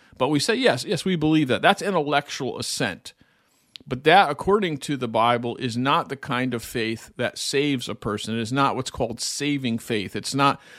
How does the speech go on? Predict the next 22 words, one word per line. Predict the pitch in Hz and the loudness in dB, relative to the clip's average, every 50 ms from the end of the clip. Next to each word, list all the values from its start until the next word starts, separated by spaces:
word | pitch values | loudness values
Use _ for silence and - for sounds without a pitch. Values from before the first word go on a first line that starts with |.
| - - | -20 -12
saving | - - - 185 220 247 233 240 208 | -6 0 2 2 4 4 2 2 0
faith | 170 - 151 143 147 131 - | 0 0 0 2 0 0 -2
involves | 110 139 131 123 117 117 120 123 117 - - - | -4 -4 0 2 4 4 4 4 2 0 -4 -10
a | - | -12
commitment. | - - - 131 127 143 151 165 180 - - 120 120 95 69 - _ _ _ _ _ _ _ _ _ _ | -10 -6 -4 -4 -2 -2 -2 -2 -2 -4 -4 -6 -8 -8 -8 -10 _ _ _ _ _ _ _ _ _ _
So | - - 131 131 | -8 -4 -4 -4
true | - - - - 277 294 262 | -4 -2 0 2 4 4 6
biblical | 180 185 190 185 185 170 - 151 135 | 8 6 6 6 6 2 0 -2 -4
faith | 123 - - 156 147 120 98 92 - - - | -4 -4 -2 0 0 0 0 -4 -10 -14 -8
in | - 135 131 | -4 -4 -4
its | 120 - - | -4 -4 -6
fullest | - 170 165 156 139 131 - | -4 -2 0 2 0 0 0
sense | - 139 117 113 110 - | -2 -2 -2 -2 -2 -6
is | - 143 120 120 | -8 -8 -8 -8
a | 117 | -10
commitment | - - - 127 127 143 170 220 - - 143 123 107 - - | -8 -4 -4 -4 -2 0 2 0 0 0 -2 -4 -4 -6 -6
to | - 131 | -6 -4
the | 120 117 | -2 -2
things | 110 - 135 123 120 117 110 - | -4 -2 -2 0 0 0 -2 -4
that | 113 80 - | -6 -8 -8
we | 123 123 123 | -6 -6 -6
believe. | 117 113 110 113 120 117 101 92 - - - | -6 -6 -6 -4 -4 -4 -4 -6 -8 -12 -18